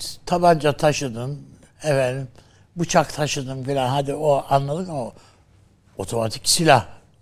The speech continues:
falan taşımak o kadar kolay değil.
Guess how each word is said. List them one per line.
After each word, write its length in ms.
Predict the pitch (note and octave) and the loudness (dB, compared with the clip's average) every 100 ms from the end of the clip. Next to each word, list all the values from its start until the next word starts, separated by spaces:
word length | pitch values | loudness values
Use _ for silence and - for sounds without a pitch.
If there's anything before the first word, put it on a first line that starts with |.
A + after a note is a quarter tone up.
| _ _ - | _ _ -10
falan 320 | B2 A2+ G#2 F#2+ - - - _ _ _ _ _ | -2 -2 -4 -10 -18 -20 -20 _ _ _ _ _
taşımak 480 | - B2 B2+ C3+ E3 - - _ _ _ - | -6 -6 -6 -4 -6 -6 -20 _ _ _ -14
o 60 | |
kadar 260 | C3 E3+ D3+ | -2 0 0
kolay 420 | - C#3+ C#3+ C#3+ | 0 4 6 4
değil. 320 | B2 G#2 A#2 | 0 -4 -8